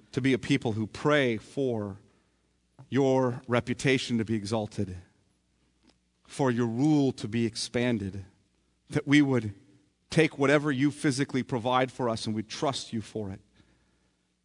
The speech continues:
We'd be willing to see the truth about ourselves and confess it and receive your forgiveness and graciously forgive others. Father, that we would desire holiness regardless of the cost to us or the pain of the discipline that we would endure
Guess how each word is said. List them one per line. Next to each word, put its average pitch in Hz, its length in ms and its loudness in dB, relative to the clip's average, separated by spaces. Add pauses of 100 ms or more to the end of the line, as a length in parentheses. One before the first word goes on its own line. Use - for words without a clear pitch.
(440)
We'd 120 60 -10
be 131 60 2
willing 156 320 6
to 139 60 0
see 165 140 0
the 135 80 2
truth 160 340 0
about 131 240 4
ourselves 120 400 0
and 110 80 -6
confess 123 480 -2
it 143 140 -2
and 110 200 -2 (760)
receive 147 440 2
your 135 160 0
forgiveness 123 800 0
and 113 260 -2 (360)
graciously 139 680 -2
forgive 120 460 -4
others. 101 680 -6 (680)
Father, 139 320 2
that 127 160 -2
we 139 180 4
would 120 320 0 (540)
desire 139 480 2
holiness 120 800 -2 (680)
regardless 139 460 2
of 120 80 -12
the 127 60 -4
cost 139 380 -2
to 131 80 -2
us 117 240 0
or 127 40 -4
the 104 80 -6
pain 135 340 2
of 117 120 -2
the 117 80 -8
discipline 117 580 -2
that 107 200 -4
we 123 140 0
would 120 160 0
endure 113 480 -2